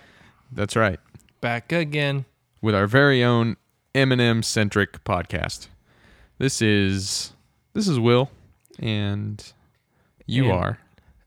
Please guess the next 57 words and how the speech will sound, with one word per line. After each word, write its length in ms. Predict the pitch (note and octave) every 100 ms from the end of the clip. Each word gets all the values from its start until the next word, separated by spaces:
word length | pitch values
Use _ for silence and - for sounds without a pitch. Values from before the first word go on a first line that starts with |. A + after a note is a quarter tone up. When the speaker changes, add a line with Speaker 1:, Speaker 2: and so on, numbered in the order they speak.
| -
Speaker 2:
I, 200 | B2+ B2
I 140 | B2+
remember 460 | B2+ B2+ C3+ C#3 C3+
growing 340 | A#2+ B2+ A#2+
up, 280 | A#2 A#2+ - -
Speaker 1:
<laughs> 80 | -
Speaker 2:
uh, 200 | A#2+ A2
people 300 | - B2+ A#2+
thought 240 | - A#2+
you 80 | A#2
called 280 | - A2+ G#2+
me 160 | A2+ G#2 _ -
Cho. 500 | - C3+ A2 G2 - _ _ _ _ _ -
Speaker 1:
Is 80 |
that 140 | D3 G#3
true? 320 | - D#3+ C#4+ -
Speaker 2:
Yeah, 160 | C3 A#2
that 100 | A#2+
you 100 | A#2+
had 120 | A#2
a 40 |
hard 280 | G#2+ A2+ A2 A2+ - - - - _
just 420 | B2+ C3 A#2 - -
Speaker 1:
I'm 220 | C#3 E3+
just 440 | - A2+ A2 A#2+ -
learning 320 | D3+ A#3+ A#2+
Speaker 2:
Will 120 | C3
Speaker 1:
this. 80 | C3+
Speaker 2:
and 80 | C3
Cho. 320 | - C3+ G#2
Speaker 1:
I'm 140 | A#2 F3
just 400 | - C3 A#2+ -
learning 300 | G#3 C3 G2
this. 300 | - - - -
Speaker 2:
I 100 | D#3+
don't 80 |
know. 180 | G3+ D#3+ D#3+
I 20 |
don't 100 | F3+
remember 260 | F#3 F3
who 80 | D#3
it 80 | E3+
was, 240 | D3 C3+ B2+
but 120 | B2
they 80 | B2+
used 260 | B2 A#2
to, 100 | - -
maybe 220 | D#3 G3
it 40 | G3
was 80 |
my 140 | B2+ A2
mom 460 | G#2 G#2+ A2 G#2 G#2
Speaker 1:
Cho? 400 | - C#3 G#3 D4+ -
Speaker 2:
that 240 | - A2 -
kinda 200 | B2 A2+
picked, 340 | - A#2 - -
Speaker 1:
Huh. 340 | - F4+ C#4